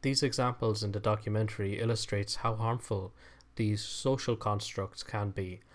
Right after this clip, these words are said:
as it limits emotional expression and suppresses individual growth, as it in-, creates internal conflict, which I spoke about before,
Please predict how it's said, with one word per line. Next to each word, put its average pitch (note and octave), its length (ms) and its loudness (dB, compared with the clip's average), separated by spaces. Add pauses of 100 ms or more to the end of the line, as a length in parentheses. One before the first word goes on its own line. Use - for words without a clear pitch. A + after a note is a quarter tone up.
(300)
as A2 280 4
it A2 120 0
limits C#3+ 320 2
emotional A#2 440 2
expression G#2 680 0
and G#2 240 2
suppresses A#2 560 0
individual G#2+ 540 2
growth, A2+ 460 -2 (580)
as A2+ 240 2
it A2+ 100 0
in-, G#2+ 120 0
creates A#2+ 640 0 (180)
internal A#2+ 440 0
conflict, - 680 -2
which A2+ 240 0
I A2 80 4
spoke B2 320 2
about A2+ 260 0
before, A2+ 460 2